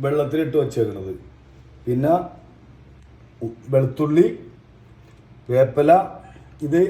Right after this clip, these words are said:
മറ്റേ ശർക്കര വെള്ളം ഇട്ടാ, ശർക്കര പാനി, ഇത് മുളക് പൊടി, കടുക്,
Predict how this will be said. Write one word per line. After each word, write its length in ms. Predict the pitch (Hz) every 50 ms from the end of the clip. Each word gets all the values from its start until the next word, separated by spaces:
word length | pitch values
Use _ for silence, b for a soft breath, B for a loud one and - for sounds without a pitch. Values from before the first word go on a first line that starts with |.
| - - - - - - - - - - - - - - - - - - - -
മറ്റേ 240 | 139 147 135 135 156 147 -
ശർക്കര 440 | - 151 - 143 - - - 180 170 165 165
വെള്ളം 260 | 143 123 117 104 - - - - - - - -
ഇട്ടാ, 180 | 117 127 117 107 - - - -
ശർക്കര 380 | 131 127 139 - - 143 135 151 160 -
പാനി, 260 | 156 143 123 110 101 90 - - - - - - - - - - - - - -
ഇത് 80 | 127 160 170
മുളക് 200 | 160 143 135 131 135
പൊടി, 200 | 135 135 147 180 175 - - - - - - - - - - -
കടുക്, 440 | - 123 123 127 135 135 135 147 175